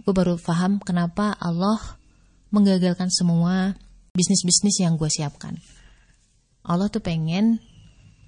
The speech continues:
gue resign itu alasannya cuma satu, yaitu nurutin Allah. Tidak ada alasan yang lain kecuali alasan Allah. Tidak ada alasan kayak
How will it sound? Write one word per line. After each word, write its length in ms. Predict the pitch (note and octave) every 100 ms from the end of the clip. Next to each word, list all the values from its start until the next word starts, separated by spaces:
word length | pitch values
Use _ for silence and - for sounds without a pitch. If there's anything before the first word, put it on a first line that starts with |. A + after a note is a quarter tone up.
| _ -
gue 300 | F3 F3+ G3+
resign 580 | G3+ F3 - D3+ D#3+ D#3+
itu 400 | F#3 F3 A3 A#3 A3+
alasannya 560 | F#3+ G3 F#3+ G3+ A3 A3
cuma 240 | G3 F3+
satu, 400 | F3 E3 - D3+ - - - - _ _
yaitu 480 | - E3+ E3+ G3 G#3
nurutin 480 | G3+ F3+ F3 E3 E3+
Allah. 480 | D3 D3 D3+ - - - - - - - - -
Tidak 200 | F#3 F3
ada 520 | - F3+ F#3 G3+ G3+
alasan 440 | F#3 F3+ F3 F#3 F#3
yang 200 | F3 F3+
lain 420 | F3 D3+ D3 - - - _ _ -
kecuali 420 | F#3+ - E3 F3
alasan 400 | - D#3 D3+ D#3
Allah. 380 | C3 C#3+ D3+ - - - _
Tidak 300 | E3 E3 E3+
ada 100 | E3+
alasan 400 | E3 D#3+ F3+ F3+
kayak 320 | D#3+ D3+ -